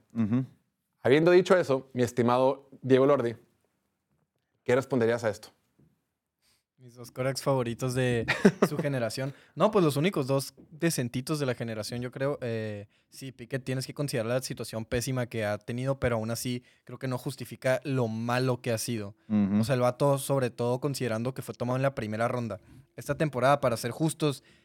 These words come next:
Speaker 3: entre quarterbacks que, que tuvieron al menos trescientos dropbacks de la semana uno a la trece, es número veinticuatro en yardas por aire, número veintidós en yardas por intento de pase, número veinte en lanzamientos de alto impacto. Tiene la segunda menor cantidad de primeros y dieces en la N F L,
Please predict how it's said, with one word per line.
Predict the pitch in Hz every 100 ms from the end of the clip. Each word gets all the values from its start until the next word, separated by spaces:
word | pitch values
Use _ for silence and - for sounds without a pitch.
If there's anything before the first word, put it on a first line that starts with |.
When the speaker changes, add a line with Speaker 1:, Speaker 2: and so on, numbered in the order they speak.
| _
Speaker 3:
entre | 123 117 113
quarterbacks | 127 143 151 135
que, | - 127 120 120
que | 127
tuvieron | - 117 127
al |
menos | 117 127
trescientos | - 117 127 123 123
dropbacks | 131 117 123 117 -
de | 120
la | 117
semana | 113 107 113 123
uno | 160 139
a | 110
la | 110 104
trece, | 165 175 175 - - - _
es | - 120
número | 147 143
veinticuatro | 139 120 113 127 127 135
en | 123 117
yardas | 110 113
por | -
aire, | 107 98 92
número | 117 127 139 123
veintidós | 120 110 110 139 156
en | - 113
yardas | 113 -
por | 120
intento | 110 107 117
de |
pase, | 104 104 101 - - _
número | 127 143 120
veinte | 127 123
en | 131
lanzamientos | 123 113 110 117
de | 110
alto | 104
impacto. | 113 107 107 - 90 _ _ _ _ _
Tiene | 131 143
la | 160
segunda | 131 127 151
menor | 165 156 135 151 147
cantidad | 151 135 120
de | 135
primeros | 120 120 135
y | 117
dieces | 113 110 123
en | 123
la |
N | 113
F | 117 143
L, | 147